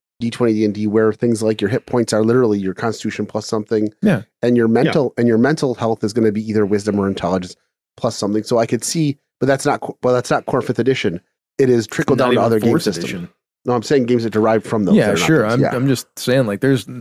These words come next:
Speaker 2: like, the D and D landscape for the most part until you get to, like, the original editions.
Speaker 3: Well, and I, I mean, it, I mean, it's fine, right? Like, it,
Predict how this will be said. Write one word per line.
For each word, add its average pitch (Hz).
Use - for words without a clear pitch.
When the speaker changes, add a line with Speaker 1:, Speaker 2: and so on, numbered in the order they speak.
Speaker 2:
like, 113
the 117
D 135
and 123
D 131
landscape 113
for -
the 104
most 101
part 101
until 107
you 107
get 107
to, 104
like, 101
the 104
original 110
editions. 95
Speaker 3:
Well, 320
and -
I, -
I -
mean, 156
it, 190
I 208
mean, 208
it's 139
fine, 123
right? 135
Like, 135
it, -